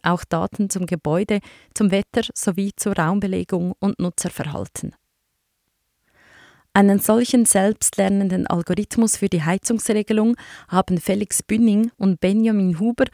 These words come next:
am Urban Energy Systems Lab der empa entwickelt. Inzwischen haben sie gemeinsam mit einem weiteren empa-Forscher das Spin-off Weibu gegründet,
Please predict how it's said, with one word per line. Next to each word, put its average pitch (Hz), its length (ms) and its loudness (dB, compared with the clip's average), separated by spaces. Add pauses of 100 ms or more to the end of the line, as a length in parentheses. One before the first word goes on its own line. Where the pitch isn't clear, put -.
(280)
am 196 100 4
Urban 220 480 2
Energy 196 400 -2
Systems - 580 -4
Lab 175 220 -2 (100)
der 196 200 0
empa 170 340 -2
entwickelt. - 680 -8 (800)
Inzwischen 240 760 0
haben 214 300 2
sie - 100 -4
gemeinsam 208 720 0
mit 185 240 2
einem 170 280 0
weiteren 190 460 -2
empa-Forscher 185 800 -2 (440)
das - 160 -4
Spin-off 190 380 -2
Weibu 180 560 0
gegründet, 160 640 -2